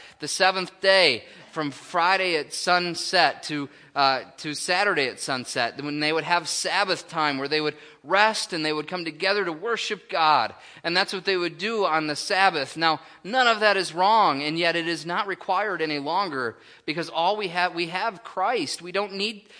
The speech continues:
to obey the Jewish law of Sabbath observing any longer. Now, there are good people, even in our community, that still serve, that still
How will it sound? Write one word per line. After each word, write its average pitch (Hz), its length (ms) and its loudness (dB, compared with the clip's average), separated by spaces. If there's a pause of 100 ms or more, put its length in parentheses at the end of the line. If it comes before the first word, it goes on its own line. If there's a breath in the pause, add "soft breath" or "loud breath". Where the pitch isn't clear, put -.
(160 loud breath)
to 185 180 -2
obey 170 500 0
the 160 160 -4
Jewish 156 560 -4
law 151 480 -2
of 160 100 -8
Sabbath 147 600 -6 (120)
observing 123 580 -8
any 117 180 -10
longer. 107 500 -10 (400 soft breath)
Now, 127 140 -2
there 143 160 2
are 143 80 0
good 151 240 -6
people, 160 380 -2
even 170 320 -4
in 170 100 -4
our 196 140 0
community, 160 520 -6
that 131 140 -8
still 165 280 -6
serve, 170 340 -6
that 147 140 -4
still 180 380 -2